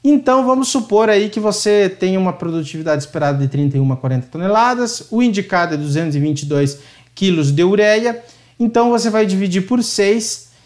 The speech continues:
e você vai dividir pela quantidade de plantas que você tem por hectare. Como a gente já tava considerando anteriormente seiscentos e sessenta e sete plantas por hectare,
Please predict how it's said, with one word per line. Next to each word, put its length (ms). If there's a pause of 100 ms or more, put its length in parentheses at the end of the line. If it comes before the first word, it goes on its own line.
(140)
e 140
você 240
vai 160
dividir 500
pela 220
quantidade 540
de 120
plantas 640
que 140
você 240
tem 240
por 160
hectare. 560
Como 220
a 60
gente 180
já 100
tava 240
considerando 640
anteriormente 720
seiscentos 520
e 80
sessenta 280
e 40
sete 360
plantas 480
por 180
hectare, 500